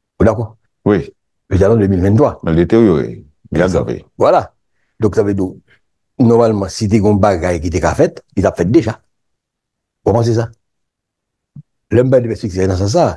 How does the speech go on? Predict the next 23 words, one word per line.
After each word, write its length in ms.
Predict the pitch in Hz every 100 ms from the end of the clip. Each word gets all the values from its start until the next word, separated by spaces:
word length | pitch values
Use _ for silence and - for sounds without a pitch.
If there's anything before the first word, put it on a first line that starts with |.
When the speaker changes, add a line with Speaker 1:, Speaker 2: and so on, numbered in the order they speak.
| - _ - -
Speaker 1:
Sa 140 | 123
vle 140 | 127 123
di, 120 | 147 151 156 _ _ _ _ _
òganizasyon, 1120 | 165 143 143 143 131 123 - - 147 143 101 92 _ _ _ _ 123
òganizasyon 600 | 135 143 147 123 147 151
repons 460 | - - 202 - - - - -
a 80 | 104
sa 140 | 113
k 80 | 101
ap 140 | - -
fèt 160 | -
la, 140 | 90 85
la. 120 | 73 67 - - - - _ _ 113
Jan 320 | 90 131 131
pou 160 | 143
l 80 | 135
ta 140 | 127 107
planifiye, 480 | 120 117 101 107 -
stratejik 640 | 131 113 127 117 170 180
pou 100 | 165
ta, 80 | 143 _ _ _ _ _ _ -
gwo 160 | 160
pwoblèm. 320 | 156 160 151